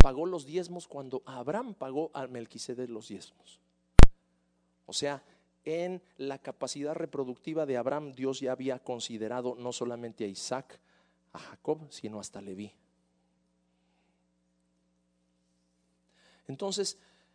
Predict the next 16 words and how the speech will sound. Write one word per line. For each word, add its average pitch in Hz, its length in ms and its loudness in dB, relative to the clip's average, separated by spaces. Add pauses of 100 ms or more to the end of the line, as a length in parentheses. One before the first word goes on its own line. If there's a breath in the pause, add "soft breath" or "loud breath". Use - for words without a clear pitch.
(760 soft breath)
los 139 300 0
lomos, 185 720 2 (100)
si, - 320 -8 (160)
si, - 240 -2 (160)
si 156 260 0
hablan 247 360 2
los 160 140 4
lomos 190 300 2
de 151 80 -2
la 139 140 -2
capacidad 151 720 -2
reproductiva, 123 1200 -2 (1120)
¿a 180 80 -4
qué - 180 0
se 254 180 4
refiere 165 720 2